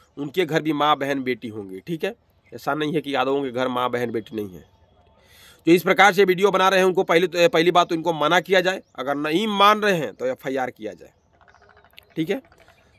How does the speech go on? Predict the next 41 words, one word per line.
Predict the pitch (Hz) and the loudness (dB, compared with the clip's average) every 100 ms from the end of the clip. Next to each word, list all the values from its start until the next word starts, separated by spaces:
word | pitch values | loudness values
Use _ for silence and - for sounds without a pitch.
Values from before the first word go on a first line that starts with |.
| - | -2
दबा | 156 220 | 4 6
के | 208 | 6
आप | 220 | 4
लोग | 220 | 4
इस | 214 | 0
वीडियो | 185 185 196 | -2 0 0
को | 170 | 2
शेयर | 180 | 0
मारिए। | 175 151 151 - _ _ 131 | 0 -2 -4 -12 _ _ 0
आप | 175 180 | 2 2
लोग | 208 | 0
बताइए | 175 170 185 190 | 2 2 2 0
क्या | 160 190 | 2 0
मैं | 180 180 | 2 0
सही | - 147 165 | -2 -2 0
बोला | 170 165 | 0 0
हूँ | 156 151 | 0 0
या | 143 123 | -2 -4
गलत | 117 95 | -6 -10
बोला, | 95 85 _ _ _ _ _ _ _ | -14 -18 _ _ _ _ _ _ _
क्योंकि | 131 127 139 | -14 -8 -6
उस | 156 143 | -4 0
बाबू | 139 143 151 | 0 2 0
साहब | 143 135 | -2 0
का | 139 | -2
क्या | 131 127 | -2 -4
गलती | 127 123 135 | -2 -4 -4
जो | 123 | -6
हमारे | 120 113 113 | -6 -4 -4
साथ | 110 101 92 | -6 -12 -10
रहता | 95 90 92 | -12 -12 -16
है, | - _ _ _ | -20 _ _ _
जो | 117 | -6
बराबर | 120 117 127 | -2 -2 0
यादवों | 123 117 127 | 0 -2 -4
के | 117 | -4
साथ | 120 117 | -6 -6
कंधा | - 117 117 | -4 -6 -4
मिलाकर | 113 110 113 | -4 -4 -8
चलता | - 98 92 | -10 -12 -12
है, | - | -18